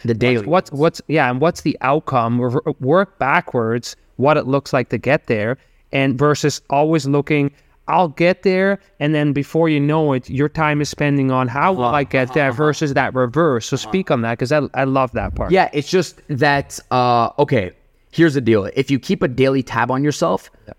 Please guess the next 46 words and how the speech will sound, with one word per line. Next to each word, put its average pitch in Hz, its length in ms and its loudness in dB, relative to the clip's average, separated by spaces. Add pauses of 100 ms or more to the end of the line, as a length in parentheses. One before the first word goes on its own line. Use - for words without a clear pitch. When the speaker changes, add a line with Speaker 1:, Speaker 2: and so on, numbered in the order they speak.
(200)
Speaker 1:
again, 131 280 2
you're 117 80 2
not 127 200 2
walking 123 340 0
too 127 220 0
far 120 240 0
away 107 160 2
from 104 160 -2
the 98 60 0
campfire. 104 580 -2
Because 139 400 2
if 120 140 -4
you 120 60 0
don't 180 160 2
keep 143 180 -2
that 110 180 0
daily 107 180 2
tab, 104 280 0
that 104 180 -2
two 151 100 0
hundred 113 220 0
and 107 80 -6
thirty-three 120 360 0
bucks 113 240 0
a 113 40 -4
day, 98 180 -2
let's 101 160 -4
just - 160 -4
say, 107 300 -4
Speaker 2:
Yeah. 107 140 -12 (140)
Speaker 1:
two 190 120 0
hundred 156 240 2
thirty-three 135 360 2
dollars. 98 280 0
How 131 160 -2
have 131 140 2
I 113 80 2
brought 113 280 0
that 104 140 -2
in 101 100 0
today? 92 220 -4
Did 123 160 0
I 127 80 2
get 135 120 2
a 135 40 -2
customer? 160 480 -2